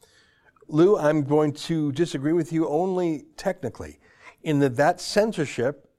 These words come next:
was probably done by Twitter, and I don't know what article you're referring to, but I'm gonna guess it had something to do with trans.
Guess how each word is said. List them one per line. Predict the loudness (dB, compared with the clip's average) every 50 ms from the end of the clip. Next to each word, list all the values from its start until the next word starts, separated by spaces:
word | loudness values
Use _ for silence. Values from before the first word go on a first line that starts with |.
| _ _ _
was | -4 -2 -2 -2 -2 -6 -10
probably | -16 _ -2 0 2 2 2 2 0 0
done | 2 2 0 0 0 -2
by | -4 -4
Twitter, | -6 -8 -8 -8 -6 -4 -4 -6 -6 -8 _ _ _ _ _ _
and | -6 -4 -2
I | 0
don't | 0 0 0
know | 0 0
what | 0 0
article | 2 0 0 -2 -4 -4 -4 -4
you're | -2 -2
referring | -4 -4 -6 -6 -4 -4 -4 -4
to, | -4 -4 -4 -2 -4 -6 -8
but | -10 -4 -2 -2 -2 -2 -4
I'm | -6 -6 -4 -4
gonna | -2 -2 -2 -2 -2
guess | -4 -2 0 0 0 -2 -4
it | -6
had | -6 -6 -8 -6
something | -6 -6 -6 -6 -6 -6
to | -6 -6
do | -6 -6 -6
with | -6 -6 -10 -12
trans. | -18 -18 -14 -12 -10 -8 -10 -10 -10 -14 -18 -20 -20 -20 -20